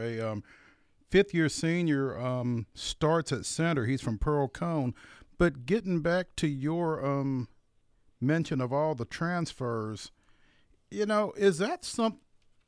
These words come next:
over the long years that you've spent in this business, from what you've seen, both of M T S U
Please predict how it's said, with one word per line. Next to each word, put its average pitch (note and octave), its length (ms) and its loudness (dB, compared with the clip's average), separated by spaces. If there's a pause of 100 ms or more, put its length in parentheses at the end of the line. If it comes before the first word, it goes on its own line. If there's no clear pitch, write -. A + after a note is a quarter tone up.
(560)
over A3 300 6
the D3 100 0
long D3+ 440 0
years D3 340 0
that C3 240 -4
you've D#3+ 140 0
spent C#3 400 -2
in A#2 220 -4
this A2 180 -6
business, A2 520 -6
from B2 220 -6
what D#3 260 0
you've C#3+ 180 -2
seen, B2+ 360 -2
both B2+ 280 -2
of A#2+ 120 -6
M A#2+ 160 -4
T A#2+ 180 -6
S A2 220 -6
U A2 260 -6